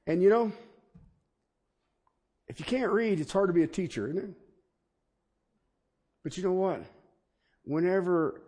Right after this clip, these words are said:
someone needed refreshments, or someone needed food, or if someone needed something done, boom, he was right there.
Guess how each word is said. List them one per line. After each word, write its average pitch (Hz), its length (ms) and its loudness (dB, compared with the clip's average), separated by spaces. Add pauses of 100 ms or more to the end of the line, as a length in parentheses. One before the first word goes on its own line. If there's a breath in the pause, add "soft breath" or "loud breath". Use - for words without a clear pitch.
someone 180 520 0
needed 165 280 4
refreshments, 165 880 -4 (640)
or 131 460 0
someone 165 520 0
needed 151 360 4
food, 180 580 0 (300 soft breath)
or 127 220 2
if 120 100 -12
someone 165 560 0
needed 147 420 2 (320 loud breath)
something 175 960 0
done, 180 440 2 (1200)
boom, 151 360 0 (760)
he 175 140 -2
was 135 180 0
right 147 240 0
there. 147 260 -6